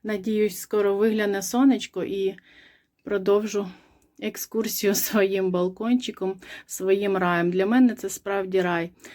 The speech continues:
Те місце, де я можу відпочити душею, сісти, перезагрузитися. Моє місце сили. Бажаю і вам мати такі куточки, мати такі заняття, від якого б ви отримали задоволення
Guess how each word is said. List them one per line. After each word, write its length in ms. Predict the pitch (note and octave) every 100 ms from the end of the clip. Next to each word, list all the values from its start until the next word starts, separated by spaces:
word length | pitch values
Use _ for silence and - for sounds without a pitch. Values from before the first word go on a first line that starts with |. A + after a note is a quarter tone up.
| -
Те 160 | - A3
місце, 420 | A3+ A3+ A#3 G3
де 160 | F#3 F#3+
я 100 | F#3
можу 340 | F#3+ G3 G3
відпочити 680 | F#3 F#3 - F#3+ - A#3 G3+
душею, 640 | F#3 F#3+ - A3+ B3+ G#3+ F3+ - _ _ _ _ _ - _
сісти, 460 | - A3 A3+ G#3+
перезагрузитися. 1300 | F#3 G3+ G3 F#3+ F#3+ F#3+ F#3+ F#3+ A3 G#3 G3 F#3+ F#3 - _ _ -
Моє 320 | G#3+ G#3 G#3
місце 380 | G#3 G3 - -
сили. 460 | F#3 - F#3 F3+ F3 - _ _ _ _ _ _ _ _ _ _ _ _ -
Бажаю 440 | G#3 G3+ G#3+ G#3
і 140 | - G3
вам 220 | F#3+ F#3
мати 340 | F#3+ F#3+ F#3+
такі 280 | F#3+ F#3 F#3+
куточки, 580 | F#3+ F#3 G#3 A#3 - G3+
мати 260 | A3+ B3
такі 340 | G3 F#3+ F#3 F#3+
заняття, 680 | F#3+ G3+ A3+ A#3+ - F#3 F#3 - - - -
від 180 | F#3+ F#3+
якого 320 | G3 G#3+ G#3
б 80 | F#3+
ви 120 | G3+
отримали 560 | G3 F#3+ G3 F#3+ F#3+ F#3+
задоволення 880 | F#3+ F#3 F#3+ F#3 F#3 F#3 F3+ F#3